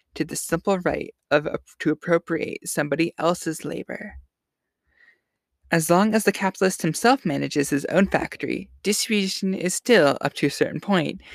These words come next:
tied to his personal participation in the process of production. But as the personal management on the part of the capitalist becomes superfluous,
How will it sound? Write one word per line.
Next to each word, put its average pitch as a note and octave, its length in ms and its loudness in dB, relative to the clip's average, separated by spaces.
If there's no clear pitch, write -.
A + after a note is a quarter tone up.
tied D#3+ 260 2
to G3+ 100 0
his G3 180 2
personal D3+ 680 -4
participation G3+ 840 2
in F3+ 180 2
the F#3+ 80 2
process E3+ 500 0
of F3+ 60 -2
production. - 600 -4
But A3 120 0
as F#3 240 2
the E3 100 4
personal D#3+ 480 -2
management D#3+ 640 0
on D3+ 160 -2
the D3 80 -2
part C#3+ 340 0
of D3+ 300 -4
the D3+ 80 0
capitalist - 560 -2
becomes C#3+ 420 -6
superfluous, - 960 -2